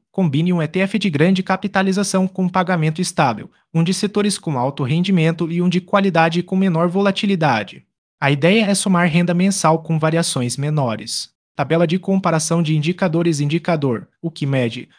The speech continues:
como usar, exemplo prático, yield, retorno anual em dividendos. Escolha etes com yield estável ao longo de dois, cinco anos. Yield entre quatro por cento e seis por cento costuma ser interessante para renda. Payout,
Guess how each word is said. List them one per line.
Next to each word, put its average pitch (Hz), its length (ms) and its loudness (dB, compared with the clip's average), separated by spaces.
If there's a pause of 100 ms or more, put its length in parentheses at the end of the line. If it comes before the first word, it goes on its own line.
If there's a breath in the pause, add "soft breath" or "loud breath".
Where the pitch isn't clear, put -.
(140 soft breath)
como 175 200 2
usar, 151 460 0
exemplo 156 340 0
prático, 175 480 -2
yield, 127 300 0 (240 soft breath)
retorno 160 320 0
anual 165 260 2
em 151 80 4
dividendos. 147 800 -2
Escolha 170 460 0
etes 165 180 -4
com 202 180 -2
yield 170 300 4
estável 175 400 0
ao 151 100 2
longo 165 280 0
de 165 100 0
dois, 156 220 0
cinco 160 400 -2
anos. - 540 -2
Yield 156 240 0
entre 170 200 -2
quatro 175 360 0
por 196 180 0
cento 156 280 -4
e - 20 0
seis 175 280 -2
por 190 220 -2
cento 165 300 -2
costuma 180 440 0
ser 165 180 -2
interessante 160 580 -2
para 147 180 -2
renda. 170 260 0
Payout, 156 540 -2